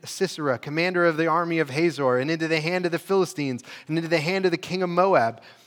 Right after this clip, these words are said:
And they fought against them, and they cried out to the Lord and said, 'We have sinned because we have forsaken the Lord and have served the Baals and the Ashtaroth. But now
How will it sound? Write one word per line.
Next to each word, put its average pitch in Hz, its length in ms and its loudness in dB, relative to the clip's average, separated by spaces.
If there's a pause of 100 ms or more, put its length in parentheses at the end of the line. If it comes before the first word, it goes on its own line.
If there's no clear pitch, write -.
(240)
And 156 140 -2
they 170 80 4
fought 190 400 4
against 190 380 -2
them, 110 260 -10 (300)
and 143 100 -8
they 160 80 -2
cried 214 420 2
out 208 160 4
to 202 80 -8
the 190 80 -2
Lord 196 300 4
and 170 80 -6
said, 185 240 -4
'We 214 280 -4
have 185 140 0
sinned 220 460 -2
because 175 320 -4
we 202 120 -4
have 180 100 2
forsaken 202 680 -4
the 156 80 -2
Lord 175 380 0
and 147 80 -6
have 135 100 -8
served 196 400 -4
the 147 60 -6
Baals 160 480 -2
and 135 100 -8
the 139 100 -10
Ashtaroth. 139 640 -8 (340)
But 147 120 0
now 170 540 0